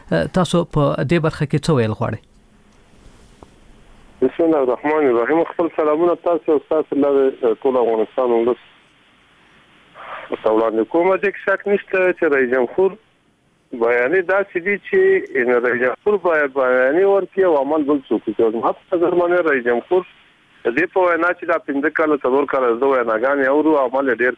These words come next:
Speaker 2: کم دی. ښه به دا وي چې، اه، واقعاً کار اهل کار ته وسپارل شي. زه د م-، مقرر یم، موږ او تاسو ته معلومې دي. او د ده،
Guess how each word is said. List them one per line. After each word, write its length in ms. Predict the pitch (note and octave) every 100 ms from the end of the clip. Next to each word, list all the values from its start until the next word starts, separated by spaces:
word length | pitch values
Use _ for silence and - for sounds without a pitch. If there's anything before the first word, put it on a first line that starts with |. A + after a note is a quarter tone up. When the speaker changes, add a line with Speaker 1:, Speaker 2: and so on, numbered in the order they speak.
| -
Speaker 2:
کم 200 | C#3 B2+
دی. 160 | G2+ A2 - _ _ _ _ _ _ -
ښه 80 | G3
به 80 | G#3+
دا 120 | G3+
وي 200 | G3 G3
چې، 200 | - F#3 F3+ F3+ -
اه، 220 | C3+ A#2+ A2+ A2+ A2+ G#2+
واقعاً 500 | A2 - F#3 A3 G3 - _ _ _ _ -
کار 200 | D#3 F3
اهل 220 | E3+ D#3+
کار 260 | - E3 E3+
ته 80 | D#3
وسپارل 460 | D#3+ - D3 C3 B2
شي. 80 | C3+
زه 100 | C#3
د 120 | F#3
م-، 1000 | A3+ G#3 _ D#3 F#3 F3+ F3 F3 F3 E3 E3
مقرر 480 | - D#3 E3 F#3 F3+
یم، 180 | F3+ E3+
موږ 140 | E3+
او 60 | D#3
تاسو 280 | D#3+ D3 -
ته 60 |
معلومې 400 | C#3 C3 C3+ D3+ A2+
دي. 140 | C3 G3 _ _ _ _ _ _ _
او 340 | B2+ B2+ C3+ C#3+
د 180 | D#3
ده، 120 | D#3